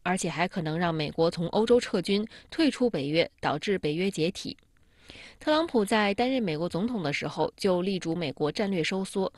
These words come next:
从伊拉克、阿富汗撤军，试图将欧洲防务的重任甩给欧洲各国。法国总统马克龙之前警告欧洲说，特朗普领导的美国显然抛弃了欧洲，站在悬崖边上的欧洲需要思考自己的战略问题，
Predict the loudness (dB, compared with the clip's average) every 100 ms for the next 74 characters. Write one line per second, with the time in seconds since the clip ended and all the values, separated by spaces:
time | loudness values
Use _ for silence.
0 | -18 -10 -2 -2 0 0 0 -4 -2 -2
1 | 0 -4 -2 -2 -2 -2 -4 -2 -2 -2
2 | -6 -20 -20 -6 0 2 2 2 2 4
3 | 4 4 0 -2 -2 0 0 0 0 0
4 | -2 -2 -2 0 -2 -2 0 0 2 0
5 | 0 -4 -6 -12 _ _ _ _ -20 -18
6 | -18 -2 2 2 2 0 0 -2 -2 0
7 | 0 0 0 0 -2 -4 -4 -2 0 0
8 | 0 -2 0 -2 -2 -20 -12 0 2 2
9 | 0 0 0 -2 -2 -2 -4 0 0 2
10 | 0 0 0 -4 -2 -2 0 0 0 0
11 | 0 -2 -4 -18 -20 -20 -4 -2 2 2
12 | 2 0 0 0 0 2 0 2 2 0
13 | 0 2 2 2 -2 -2 -4 -4 -6 -2
14 | -2 -2 -2 0 0 -2 -2 -6 -8